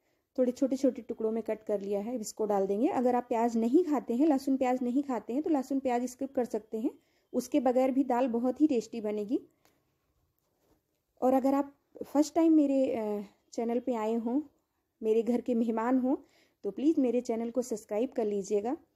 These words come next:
बेल आइकन को प्रेस कर लीजिएगा ताकि मैं कोई भी वीडियो डालूँ तो उसकी नोटिफिकेशन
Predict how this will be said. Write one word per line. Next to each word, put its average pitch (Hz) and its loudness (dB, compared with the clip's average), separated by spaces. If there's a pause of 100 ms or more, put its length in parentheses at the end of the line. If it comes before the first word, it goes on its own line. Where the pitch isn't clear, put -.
(320)
बेल 254 2
आइकन 277 0
को 277 -2
प्रेस 277 0
कर 269 0
लीजिएगा 247 0
ताकि 254 -6
मैं 262 -2
कोई 262 0
भी 269 4
वीडियो 233 0
डालूँ 220 0
तो 262 -2
उसकी 247 -6
नोटिफिकेशन 226 -4